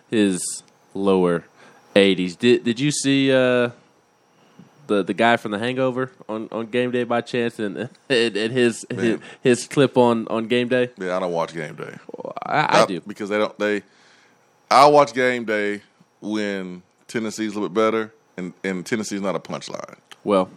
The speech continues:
Speaker 1: they didn't talk about Tennessee this week because Tennessee was on a bye week.
Speaker 2: Well, still, man, I, there's only so much I can handle with folks cracking jokes at Tennessee 'cause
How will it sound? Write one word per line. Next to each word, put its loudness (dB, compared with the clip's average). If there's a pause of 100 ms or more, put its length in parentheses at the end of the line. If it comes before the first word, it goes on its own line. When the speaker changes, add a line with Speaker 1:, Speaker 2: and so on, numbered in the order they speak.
(1160)
Speaker 1:
they 4
didn't 4
talk 0
about 0
Tennessee -6
this -6
week -8
because -10
Tennessee -8
was -2
on -4
a -4
bye 2
week. -8 (220)
Speaker 2:
Well, -14
still, 6
man, -6
I, 2 (300)
there's 6
only 4
so 2
much -2
I 4
can -4
handle -2
with -8
folks -6 (260)
cracking 2
jokes 0
at -10
Tennessee -8 (480)
'cause 0